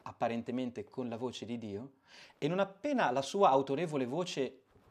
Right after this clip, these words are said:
risuona, le persone hanno eh, un-, una persona ha un rifiuto. "Che vuoi da noi? Sei venuto a rovinarci."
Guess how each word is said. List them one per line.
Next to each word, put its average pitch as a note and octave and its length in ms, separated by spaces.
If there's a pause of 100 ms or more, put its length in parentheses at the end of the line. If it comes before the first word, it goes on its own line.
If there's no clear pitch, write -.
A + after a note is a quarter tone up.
risuona, A#2+ 640 (640)
le D3 100
persone A3 380
hanno E3 500 (320)
eh, C3+ 80 (640)
un-, G3 220
una G3 140
persona E3+ 500
ha C#3+ 100
un C#3+ 80
rifiuto. B2+ 480 (800)
"Che F#3 140
vuoi F#3+ 240
da D#3 120
noi? A2+ 420
Sei C3+ 180
venuto D3+ 240
a C3 40
rovinarci." B2 580